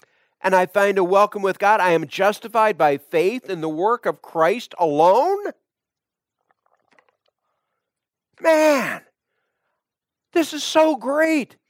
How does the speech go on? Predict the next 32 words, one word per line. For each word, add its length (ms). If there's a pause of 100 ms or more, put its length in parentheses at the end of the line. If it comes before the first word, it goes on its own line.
(320)
How 140
come 220
nobody 400
ever 160
told 280
me 120
this 180
before? 640 (1040)
And 140
I 80
was 200
told 280
by 160
a 80
local 360
Lutheran 460
minister, 480
I, 200 (100)
this 240
was 160
news 260
to 80
me. 80
He 100
said, 260 (220)
when 220
Martin 500
Luther 380
put 380
this 180
stuff 460
out, 560